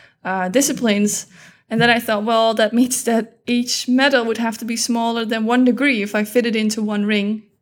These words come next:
Um, so I knew that that wouldn't work. And then I thought, well, five is the logical next step. And five, it, it gave a nice number of, uh, like,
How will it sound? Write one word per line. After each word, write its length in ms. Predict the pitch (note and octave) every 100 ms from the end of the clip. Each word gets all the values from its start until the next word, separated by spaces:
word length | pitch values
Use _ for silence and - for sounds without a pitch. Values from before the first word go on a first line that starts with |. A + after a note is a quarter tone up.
| -
Um, 240 | G3+ F#3+
so 180 | G3+ A3
I 120 | G#3
knew 180 | A3 B3
that 120 | B3
that 200 | G#3 F#3+
wouldn't 280 | G3+ A3 G#3+
work. 360 | F#3 F#3+ F#3+ _ _
And 120 | G#3+
then 100 | G3+
I 80 | G3+
thought, 200 | G3+ F3
well, 140 | G3 F#3+
five 340 | G3+ F#3+ G3
is 120 | G3+
the 60 | G#3
logical 380 | G3 F#3+ G3+ G3
next 220 | G#3+ G#3+
step. 300 | - G3 G3 _ _ _ _ _ _ _ -
And 120 | A3+
five, 440 | A#3 A3 A3 D3 -
it, 220 | B3+ B3+
it 120 | C4+ A#3
gave 240 | C4 B3+
a 20 |
nice 280 | A#3 A3+ A3+
number 300 | A#3 A3 G#3+
of, 200 | G3+ G3
uh, 300 | G3 F#3+ F#3+ G3+
like, 240 | G3+ G3+